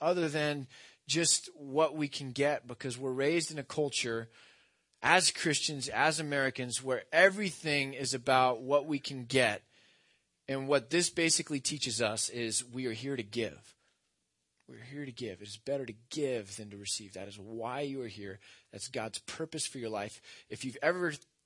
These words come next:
sat down and prayed, "God, I wish I knew your will for my life.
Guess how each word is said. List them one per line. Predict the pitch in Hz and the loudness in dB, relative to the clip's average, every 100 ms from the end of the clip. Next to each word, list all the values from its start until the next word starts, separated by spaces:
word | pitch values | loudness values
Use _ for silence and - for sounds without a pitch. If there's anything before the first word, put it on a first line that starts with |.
| _ _ - | _ _ -2
sat | - 165 170 | 4 6 6
down | 156 156 | 2 2
and | 139 | 0
prayed, | - 139 120 120 - | 4 6 6 4 -4
"God, | - 139 151 | 0 4 4
I | - 131 | 2 -2
wish | 123 160 151 - | -2 0 0 0
I | 131 | -4
knew | 135 143 147 | -6 -6 -4
your | 135 113 | -4 -6
will | 104 120 135 139 135 135 | -6 -2 0 0 -2 -8
for | - - 127 | -16 -12 -10
my | 120 117 | -8 -8
life. | 107 85 76 - | -8 -10 -14 -20